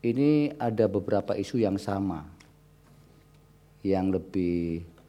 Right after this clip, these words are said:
tepat jika ini digabung, dipersi-, disidangkan secara bersama-sama, eh, kemudian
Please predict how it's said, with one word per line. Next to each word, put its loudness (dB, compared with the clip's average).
tepat 2
jika 0
ini 0
digabung, -4
dipersi-, -10
disidangkan -4
secara -6
bersama-sama, -8
eh, -4
kemudian -2